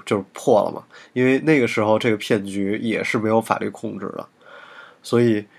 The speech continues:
所以这个公司呢，虽然他赚了这么多钱啊，但是二零年啊，一九二零年的八月还是破产了。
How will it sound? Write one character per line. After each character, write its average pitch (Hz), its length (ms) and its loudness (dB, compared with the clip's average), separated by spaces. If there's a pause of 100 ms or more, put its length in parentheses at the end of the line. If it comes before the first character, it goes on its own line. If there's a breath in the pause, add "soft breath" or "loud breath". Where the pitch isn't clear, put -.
(140 soft breath)
所 - 160 0
以 120 40 4
这 139 200 6
个 107 260 4
公 139 200 0
司 151 240 0
呢， 117 340 0
虽 - 200 2
然 139 60 4
他 143 80 4
赚 139 160 8
了 120 80 6
这 131 60 2
么 117 80 -2
多 127 120 0
钱 104 220 -2
啊， 95 220 -2
但 123 120 4
是 113 140 2
二 127 180 6
零 110 200 0
年 104 320 -2 (160)
啊， 104 360 -6
一 131 120 0
九 117 100 4
二 113 140 6
零 107 160 0
年 104 180 0
的 107 160 0
八 120 260 2
月 123 220 0
还 98 160 -4
是 113 60 0
破 120 180 0
产 - 160 -6
了。 - 180 -16